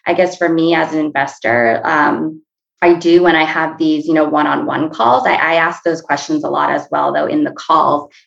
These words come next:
and a lot of the same ones just happen to come up.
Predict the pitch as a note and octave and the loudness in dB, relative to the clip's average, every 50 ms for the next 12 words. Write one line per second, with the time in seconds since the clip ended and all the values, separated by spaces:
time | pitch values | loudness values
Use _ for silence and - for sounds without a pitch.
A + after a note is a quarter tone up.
0 | _ - D3+ D3+ D3+ D#3 D#3 D#3+ D#3+ D#3 D#3+ D#3 D3+ D3+ D#3 D3 D3+ D3 - - | _ -4 -2 0 0 0 0 0 0 2 4 4 4 4 2 0 -2 -4 -4 -4
1 | D3+ D3+ D3+ D3+ D3 D3 D3 D#3 D#3 D#3+ D3+ D#3 - C#3 C#3 - - C#3 - - | -4 -2 0 2 2 2 2 2 2 2 2 0 -2 -6 -6 -6 -6 -6 -4 -2
2 | D3+ D3 D3 - - - - C#3 - D3+ D#3 D#3 D3 C#3+ - - | -4 -4 -4 -6 -8 -8 -6 -2 0 2 2 2 2 2 -2 -6